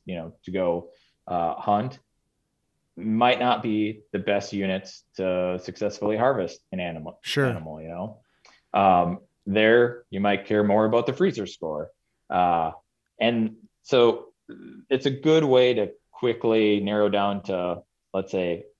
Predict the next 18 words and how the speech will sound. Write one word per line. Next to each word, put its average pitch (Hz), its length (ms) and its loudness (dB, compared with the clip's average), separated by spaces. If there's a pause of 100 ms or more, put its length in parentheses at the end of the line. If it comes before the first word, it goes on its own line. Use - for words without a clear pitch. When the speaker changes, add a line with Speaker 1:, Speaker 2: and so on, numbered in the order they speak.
Speaker 1:
uh, 85 280 -4 (140)
a 92 40 -8
basket 92 520 -4
of 113 120 -2
units. 127 520 -6
Maybe 101 180 -2
I 95 80 0
got, 95 160 -2
like, 90 200 -10
ten 104 200 -4
units 110 460 -8
that 92 100 -6
Speaker 2:
Yeah. 101 80 -4
Speaker 1:
have 95 100 -4
a 87 60 -8
high 95 180 -2
hunt 104 220 -8
score. 135 460 -4